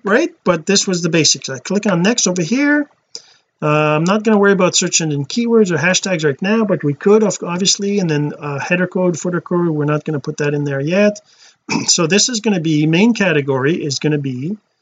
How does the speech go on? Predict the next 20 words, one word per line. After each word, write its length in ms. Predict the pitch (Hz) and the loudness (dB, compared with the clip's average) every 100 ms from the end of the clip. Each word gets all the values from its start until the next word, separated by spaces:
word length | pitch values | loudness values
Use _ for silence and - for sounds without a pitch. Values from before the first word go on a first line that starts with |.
| _ _ - | _ _ -4
let's 220 | 143 147 | 0 2
say, 540 | - - 135 131 147 - - | 0 -2 -4 -4 -4 -6 -12
uh, 360 | 143 135 135 131 | -14 -12 -14 -12
let's 280 | 139 147 - | -4 -4 -4
make 300 | 147 147 - | -6 -10 -6
this 300 | 147 - - | -2 -2 -2
BitClout, 680 | 135 202 - 302 208 - - | -8 -10 -8 -8 -8 -14 -16
because 300 | - 135 135 | -14 -8 -6
really 340 | 135 156 139 147 | -4 -4 -4 0
is 220 | 196 135 | 0 0
BitClout, 640 | 131 170 - 117 104 214 - _ - _ | -4 -6 -6 -12 -10 -14 -16 _ -20 _
advanced 540 | 127 123 139 175 180 - | -16 -8 -2 0 0 -4
topics, 640 | 151 110 208 - - - _ _ _ _ | -12 -12 -8 -4 -2 -4 _ _ _ _
and 560 | 151 139 139 139 139 135 | -6 -4 -2 -2 -2 -2
it's 120 | 131 | -4
gonna 200 | - 131 | -6 -8
be, 640 | 127 127 123 120 120 120 120 | -8 -8 -8 -10 -12 -14 -14
let's 300 | 131 - 143 | -10 -8 -8
make, 320 | 127 - - | -14 -16 -18
uh, 720 | - - - - - - | -18 -20 -20 -20 -20 -20